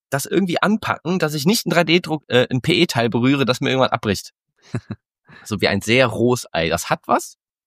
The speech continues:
Speaker 1: aber es ist auch cool, mal bam, <laughs> mit dem Hammer da die Kettenglieder zusammendengeln.
Speaker 2: <laughs>
Speaker 1: Also, ein bisschen mehr wie, <laughs> wie in der Realität, glaub ich, aber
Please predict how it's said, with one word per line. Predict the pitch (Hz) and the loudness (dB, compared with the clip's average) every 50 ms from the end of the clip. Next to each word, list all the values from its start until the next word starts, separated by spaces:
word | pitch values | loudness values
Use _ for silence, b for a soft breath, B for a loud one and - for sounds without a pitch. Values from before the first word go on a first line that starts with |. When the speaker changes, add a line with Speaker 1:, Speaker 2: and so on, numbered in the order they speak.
| _ _ _ b b b b b b b _ _ _ _ _ _ | _ _ _ b b b b b b b _ _ _ _ _ _
Speaker 1:
aber | - 110 117 123 | -2 -2 -2 -2
es | 131 | -4
ist | - 135 123 | -6 -6 -6
auch | 120 110 - - - | -6 -6 -8 -6 -2
cool, | 135 127 123 | 0 0 2
mal | 120 117 104 104 101 101 98 101 - _ _ _ _ _ _ _ _ _ _ _ _ _ _ _ _ _ | 2 2 2 2 2 2 0 -2 -4 _ _ _ _ _ _ _ _ _ _ _ _ _ _ _ _ _
bam, | - 98 101 135 117 - | 0 2 2 0 0 0
<laughs> | |
mit | - 120 | 2 2
dem | 151 135 | 2 2
Hammer | - - - - 165 170 175 156 139 | 2 0 0 0 0 2 2 2 0
da | 123 - - - 180 | 0 0 0 0 0
die | - - - 180 | 2 0 0 0
Kettenglieder | - - - - - - 139 127 104 110 127 123 120 113 - | 0 -2 -4 -4 -2 0 0 0 2 2 2 2 2 0 -2
zusammendengeln. | - - 110 98 98 104 101 104 104 104 104 104 104 104 98 101 B B B B B B | -4 -6 -4 -2 0 0 0 0 0 0 0 0 0 -2 -4 -6 B B B B B B
Speaker 2:
<laughs> | 135 - - - 120 - _ | -8 -6 -6 -10 -14 -14 _
Speaker 1:
Also, | - - - 101 101 98 95 101 110 - _ _ _ _ _ _ _ _ _ _ - | -4 -2 0 0 0 -2 -4 -6 -10 -12 _ _ _ _ _ _ _ _ _ _ -16
ein | - | -6
bisschen | 110 127 123 - - 104 | -4 -4 -4 -2 -2 -2
mehr | 104 110 107 104 95 | 0 0 0 0 -2
wie, | 95 95 92 95 95 b b b b | -4 -6 -6 -8 -10 b b b b
<laughs> | b b b _ | b b b _
wie | - - 147 - 156 160 | -4 -4 -2 0 0 2
in | 135 | 2
der | 123 117 | 2 2
Realität, | 110 110 104 104 104 101 - - 113 110 - | 2 2 2 2 0 -2 -4 -4 -4 -4 -6
glaub | - 76 73 71 | -8 -12 -10 -10
ich, | - | -8
aber | - 69 80 | -8 -8 -10